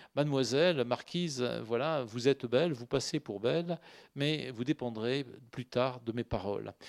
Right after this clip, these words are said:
Et Corneille, on ne sait pas très bien s'il apparaissait là, voilà, il passait un coup de téléphone, il dirait, « Vous avez vu, j'ai raison. » Parce que, donc, pourquoi on parle aujourd'hui, en, en mai deux mille vingt-deux, de marquise,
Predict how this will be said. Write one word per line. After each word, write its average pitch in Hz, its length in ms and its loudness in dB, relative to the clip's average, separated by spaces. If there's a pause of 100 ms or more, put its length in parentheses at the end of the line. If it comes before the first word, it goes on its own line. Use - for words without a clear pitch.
(160)
Et 165 160 6
Corneille, 180 400 6
on 165 40 6
ne 147 40 0
sait - 140 0
pas 165 100 0
très - 100 -6
bien 196 140 -2
s'il 160 180 -2
apparaissait 135 480 0
là, 143 240 2
voilà, 113 320 0
il 107 60 -6
passait - 220 -6
un 123 40 -2
coup 117 120 -6
de - 40 -4
téléphone, 110 300 2
il 143 60 2
dirait, « 170 100 6
Vous 143 160 6
avez 202 80 12
vu, 277 80 8
j'ai 226 100 6
raison. » 113 300 4 (340)
Parce 143 140 6
que, 160 140 6
donc, 180 160 6
pourquoi 226 380 10
on 151 100 4
parle 151 260 4
aujourd'hui, 139 640 2
en, 117 200 2
en 117 120 -6
mai 139 280 -2
deux 135 120 -2
mille 131 180 -6
vingt-deux, 135 280 2
de 123 100 6
marquise, 127 680 4